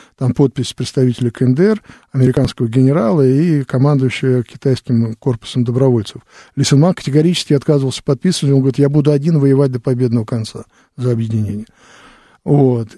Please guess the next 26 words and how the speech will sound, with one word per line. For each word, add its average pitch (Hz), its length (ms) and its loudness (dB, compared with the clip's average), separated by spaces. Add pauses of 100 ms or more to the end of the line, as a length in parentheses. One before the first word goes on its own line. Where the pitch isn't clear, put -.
(100)
И 156 160 4
война 175 340 4
началась, 175 540 4
и 135 80 0
Северная 156 320 2
Корея 151 300 2
оказалась 139 380 2
лучше 151 340 2
подготовлена, 165 720 2
более 123 260 2
сильные 127 320 0
военные 123 320 2
отношения. 175 600 0
Она 135 360 4
за 120 120 0
течение 127 380 2
месяца 127 400 2
дошла 120 360 -2
до 113 100 -4
Пусана, 175 480 0
это 143 320 0 (260)
самый 127 360 2
южный 117 400 0
город, 131 360 0
крупный 120 380 -2
порт. 120 340 -2